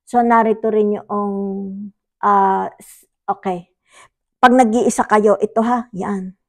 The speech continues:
yan. Ibig sabihin nitong Ten of Swords, yan. Narito ang Sagittarius, narito din ang Sagittarius sa Ten of Swords, yan ha.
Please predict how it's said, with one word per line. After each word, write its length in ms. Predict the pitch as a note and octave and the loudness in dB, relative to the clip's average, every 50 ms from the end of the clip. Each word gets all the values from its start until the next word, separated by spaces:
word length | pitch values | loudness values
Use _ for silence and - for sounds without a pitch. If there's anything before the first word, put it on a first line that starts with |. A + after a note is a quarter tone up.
| _ _ | _ _
yan. 320 | F#3+ - - - F#3+ F3+ - _ | -16 -14 -12 -12 -14 -14 -2 _
Ibig 240 | A3 G3 - G#3 - | -2 -2 -2 -4 -2
sabihin 400 | C4 A3 G3 A3 A#3 A#3 A3+ A3 | -2 -2 0 0 2 2 2 0
nitong 320 | A3+ A3 G#3+ G#3+ G#3+ G#3 | 0 0 0 0 0 0
Ten 240 | - G#3+ G#3+ G#3 G3+ | 0 2 2 2 0
of 80 | F#3+ | -2
Swords, 480 | G3 - - F#3+ F#3+ F#3+ F#3 - - - | -4 -4 -2 0 0 0 -2 -6 -10 -10
yan. 400 | - - - G3 F#3 F3+ F3+ - _ _ - - _ | -8 -6 -6 -8 -8 -10 -14 -16 _ _ -20 -20 _
Narito 360 | - G#3 A3+ A#3+ A3+ - G3 | 0 2 4 4 2 2 0
ang 80 | - A3 | -2 0
Sagittarius, 680 | - A3+ G#3 G#3 G#3+ G#3 - G3+ G3+ G3 F#3+ G3 - | 0 -2 0 0 -4 2 2 4 4 4 0 -2 0
narito 400 | - A3 G#3 G#3 G#3 - G#3 G3 | 0 2 2 2 0 -2 -4 -2
din 160 | F#3+ G3+ G3 | 0 -2 -2
ang 120 | - - F#3+ - | -2 -6 -10 -4
Sagittarius 720 | - G3 F#3+ - F#3+ - - F#3 F3+ F3+ F3 F3 - - | -4 -4 -4 -4 -8 -4 -2 -4 -2 -2 -4 -8 -6 -8
sa 40 | F#3 - | -8 -6
Ten 240 | - F#3 F3 - | -6 -8 -6 -8
of 80 | E3 D#3+ | -12 -14
Swords, 480 | - - - F#3 F3 E3+ E3 - - - | -14 -14 -10 -8 -8 -8 -8 -12 -16 -14
yan 240 | - G3+ G3+ G3+ | -10 -8 -8 -6
ha. 140 | G3+ G#3+ G#3 | -8 -8 -10